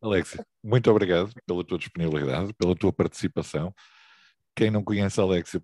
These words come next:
por favor, vão seguir a Alexia, vão gostar, <laughs> vão gostar com certeza de acompanhar as suas histórias diárias, o seu, a sua alimentação, as suas danças, os exercícios nos ginásios, sempre com excelente motivação. Continua. Eh, nunca percas essa motivação, essa energia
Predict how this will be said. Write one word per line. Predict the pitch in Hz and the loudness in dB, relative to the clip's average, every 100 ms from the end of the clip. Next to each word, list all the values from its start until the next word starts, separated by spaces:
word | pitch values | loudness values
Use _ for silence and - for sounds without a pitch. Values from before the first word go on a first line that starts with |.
| - | -4
por | 117 | -2
favor, | - 98 95 | 0 4 4
vão | 90 107 | 2 -2
seguir | 110 101 92 | -6 -6 -4
a | |
Alexia, | 87 87 98 - 98 | -2 -2 -4 -4 -6
vão | 87 80 95 | -6 -4 -2
gostar, | 254 170 92 | 0 2 2
<laughs> | 90 87 | 2 -2
vão | 95 | -4
gostar | 107 - 101 98 | -2 -2 -2 0
com | 107 | -2
certeza | 92 101 104 104 95 | -2 -2 2 2 2
de | 104 | 0
acompanhar | - 101 202 98 95 | 0 0 0 -2 -4
as | 95 | -2
suas | 98 90 | -2 -2
histórias | - 92 92 85 | 0 2 2 0
diárias, | 87 87 95 98 95 | 0 0 -2 -4 -4
o | 95 | -6
seu, | - 101 92 90 | 0 0 2 -2
a | 87 | -6
sua | - | -4
alimentação, | 92 90 90 - 82 104 117 113 | -4 -4 -10 -12 -6 -2 0 -2
as | 101 | -2
suas | 104 95 80 | 0 0 0
danças, | 95 107 98 104 | -4 -4 -6 -8
os | 104 | -4
exercícios | 104 95 98 113 110 98 | -4 -4 -2 -2 -2 -4
nos | 95 92 | -6 -4
ginásios, | 98 95 80 104 101 92 - - - - 330 - | -2 -2 -2 -4 -6 -14 -18 -20 -6 0 0 2
sempre | 123 117 | 4 4
com | 120 | 4
excelente | 113 - 110 104 | 4 6 4 2
motivação. | 101 95 95 90 - 92 104 _ _ _ _ _ | -2 2 4 4 2 -2 -4 _ _ _ _ _
Continua. | - 104 104 98 98 98 95 _ - - - - | 0 0 2 0 0 -2 -6 _ -20 -20 -20 -6
Eh, | 90 90 | 0 0
nunca | 90 107 107 | 0 0 0
percas | 101 98 107 92 | 2 0 0 -2
essa | 95 104 | -2 -4
motivação, | 92 101 92 - 95 | -6 -4 -2 -2 -4
essa | 95 - | -6 -6
energia | 95 92 87 90 90 | -6 -6 -4 -4 -4